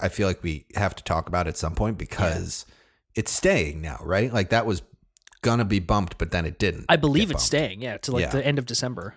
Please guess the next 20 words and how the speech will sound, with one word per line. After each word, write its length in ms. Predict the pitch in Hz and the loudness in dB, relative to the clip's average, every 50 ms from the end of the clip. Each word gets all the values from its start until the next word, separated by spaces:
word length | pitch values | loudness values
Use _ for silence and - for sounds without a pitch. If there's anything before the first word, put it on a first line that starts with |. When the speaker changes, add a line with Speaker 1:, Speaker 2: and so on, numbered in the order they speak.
| _ _ _ _ _ _ _ _ _ _ _ _ _ _ _ _ _ _ _ _ _ _ _ _ _ _ _ - - - - | _ _ _ _ _ _ _ _ _ _ _ _ _ _ _ _ _ _ _ _ _ _ _ _ _ _ _ -20 -10 -4 0
Speaker 2:
Um, 380 | 143 143 143 139 131 127 117 123 | 2 4 4 4 4 4 4 6
Speaker 1:
Um, 360 | 127 123 123 120 117 113 - - - - - - - - - - - _ _ _ _ - | 6 6 6 6 4 2 0 -2 -6 -18 -20 -20 -20 -20 -20 -20 -20 _ _ _ _ 2
there's 200 | 127 139 123 127 | 4 4 6 6
one 160 | 139 160 175 | 6 6 6
other 140 | 175 165 170 | 4 4 2
name 220 | 156 156 156 147 127 | 2 2 2 2 2
I 100 | 127 135 | 2 2
wanna 160 | 139 135 120 | 2 2 0
throw 260 | - - 123 123 120 | 0 0 2 4 4
out 200 | 127 131 123 - | 4 4 4 4
there, 160 | 123 120 120 | 2 2 4
and 140 | 90 95 101 | 2 2 2
that's 200 | 113 117 - - | 2 0 2 2
Rosamund 340 | 104 113 113 107 113 104 95 | 2 2 2 2 0 -2 0
Pike 440 | - 110 117 - - - - - _ _ _ _ _ _ _ | 0 -2 -2 -2 -6 -12 -20 -20 _ _ _ _ _ _ _
Speaker 2:
Yeah, 160 | - 165 165 151 | 0 2 2 2
for 140 | - 139 | 2 2
Speaker 1:
for 40 | 104 | 2
Speaker 2:
Saltburn, 320 | 82 143 156 190 - 131 120 | 2 4 4 2 2 2 0
Speaker 1:
Saltburn. 240 | 71 58 67 - | -2 -2 -4 -8